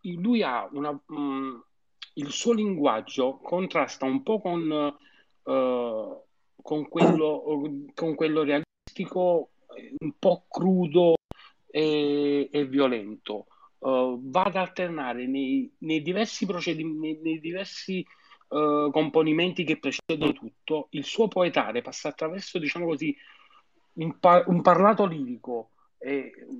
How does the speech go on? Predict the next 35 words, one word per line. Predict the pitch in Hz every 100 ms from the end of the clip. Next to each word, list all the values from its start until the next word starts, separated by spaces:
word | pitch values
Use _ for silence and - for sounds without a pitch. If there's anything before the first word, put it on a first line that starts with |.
| 247 -
quasi | - 214 190
un | 202
ra-, | 185 175 _ -
un, | 196 190 185
un | 180 175
racconto | 175 160 190 180 175 143
epico, | 107 - 107 95 - _ _ _ _
eh, | 127 127 127 123 120
come | - 170 160
dei | 170 170
piccoli | 220 - 208 190
racconti, | 170 147 - 127 110 107 - 101 _ _ _
un | 131
po' | 131 170
come, | 160 147 139 131 127 123 120 123
eh, |
eh, | 120 120 120 117 117 135 107 110 98 - 120 120 117 113 113
"Arriverà | 120 135 147 143 143
la | 143
morte | 165 160 _ - 151 135
e | 131
avrà | 131 131
i | 127
tuoi | 143 127
occhi". | 101 _ - 98 - _ _ _ _ 196
Quella | 143
è | -
stata | - 117
una | 117 135
delle | 131 123 127
ultime | 131 123 139 123
che | 117 117
ha | 113 110
dedicato | 110 117 117 113 113 117
a | 113 110 107